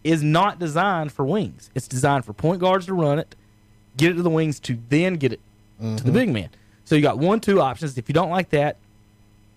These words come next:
Speaker 1: you can then swing it back to the big man on the other side. Then the big man, he has, he has a couple choices. He can swing it to the other guard, he can drive it, or he can do a bounce pass down to the big man.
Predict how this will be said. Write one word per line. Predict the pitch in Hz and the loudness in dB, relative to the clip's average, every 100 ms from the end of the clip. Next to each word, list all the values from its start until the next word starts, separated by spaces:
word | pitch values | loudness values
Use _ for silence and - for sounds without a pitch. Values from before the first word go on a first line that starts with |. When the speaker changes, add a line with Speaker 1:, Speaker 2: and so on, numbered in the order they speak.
| - - | -10 0
Speaker 1:
you | 139 | 2
can | 139 | 4
then | 139 | 2
swing | - 156 160 | 0 0 0
it | 135 | 0
back | 135 120 | -2 -2
to | 127 | -4
the | |
big | 135 143 | 0 2
man | 135 127 | 0 -2
on | |
the | 123 | 0
other | 120 | -2
side. | 110 127 110 117 | -2 -2 -2 -4
Then | 113 | -6
the | |
big | 113 175 196 | 0 0 0
man, | 170 143 | 0 0
he | 147 | 0
has, | 151 135 - - | 0 0 -4 -6
he | 147 | -2
has | 147 | -2
a | 127 | -2
couple | 139 117 | -2 -2
choices. | 113 110 - - - _ _ _ _ - | -2 -6 -6 -12 -20 _ _ _ _ -6
He | 120 | -4
can | 107 | -4
swing | 135 156 180 | 0 0 0
it | |
to | 202 | 0
the | 202 | 2
other | 208 214 | 2 2
guard, | 196 170 165 170 - _ - - - | 2 2 2 0 -4 _ -20 -20 -8
he | 127 | -4
can | 117 107 | -4 -2
drive | 127 147 156 160 | 2 2 2 -2
it, | 180 _ | -6 _
or | 127 | -2
he | 131 | -2
can | 127 120 120 _ _ - | -2 -8 -10 _ _ 0
do | 143 | 2
a | 131 | 4
bounce | 143 156 - | 2 0 -2
pass | - 135 123 | -2 -2 0
down | 131 120 | 0 -2
to | 117 | -2
the | |
big | 139 143 | 0 -2
man. | 107 65 | -2 -12